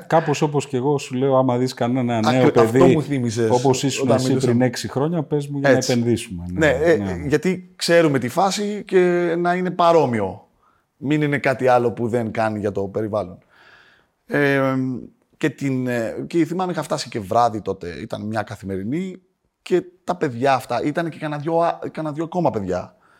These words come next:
Speaker 2: Και μου λένε, "Θέλεις λίγο να βγεις έξω;" Ξέρεις, είχα τριάντα πέντε ώρες ταξίδι, όπως το είχα κάνει, τα είχα κάνει μαντάρα στο πώς θα πάω. Και λέω, "Πάμε". Και βγαίνουμε έξω τώρα σε αυτό το πράγμα, το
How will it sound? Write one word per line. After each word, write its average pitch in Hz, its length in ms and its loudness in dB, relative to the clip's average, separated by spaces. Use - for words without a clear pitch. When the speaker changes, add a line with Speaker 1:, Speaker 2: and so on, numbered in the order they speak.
Speaker 2:
Και - 100 -20
μου 226 60 -6
λένε, 226 120 -4
"Θέλεις 160 240 -2
λίγο 135 180 -4
να 127 220 0
βγεις 117 240 -4
έξω;" 107 560 -6
Ξέρεις, 131 200 -8
είχα 131 200 -8
τριάντα 110 320 -4
πέντε 131 220 -6
ώρες 127 240 -2
ταξίδι, 110 540 -6
όπως 98 220 -10
το 113 60 -4
είχα 107 160 -6
κάνει, 101 640 -8
τα 110 100 -12
είχα 101 140 -8
κάνει 92 220 -12
μαντάρα 101 480 -2
στο 98 140 -10
πώς 104 200 -10
θα 92 120 -12
πάω. 120 280 -4
Και 320 100 -6
λέω, 302 120 -2
"Πάμε". 107 480 -2
Και - 120 -10
βγαίνουμε 127 340 -2
έξω 120 200 -8
τώρα 110 200 -6
σε 104 100 -12
αυτό 92 120 -18
το 101 100 -12
πράγμα, 95 360 -6
το 90 140 -10